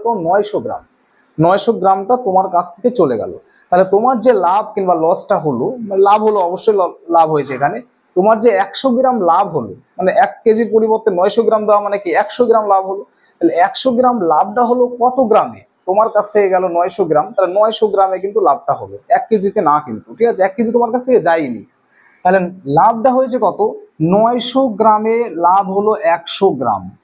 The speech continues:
তাহলে একশোতে কত লাভ হবে, একশোতে, একশোতে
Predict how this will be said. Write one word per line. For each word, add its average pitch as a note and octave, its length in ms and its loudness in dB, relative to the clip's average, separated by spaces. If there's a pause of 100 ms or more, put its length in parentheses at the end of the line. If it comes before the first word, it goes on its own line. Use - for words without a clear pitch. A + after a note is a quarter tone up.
(640)
তাহলে F#3 160 0 (160)
একশোতে G3+ 640 0 (100)
কত E3 140 -2 (140)
লাভ A#2+ 200 2
হবে, A2 140 -6 (180)
একশোতে, - 440 -10 (760)
একশোতে A3 500 0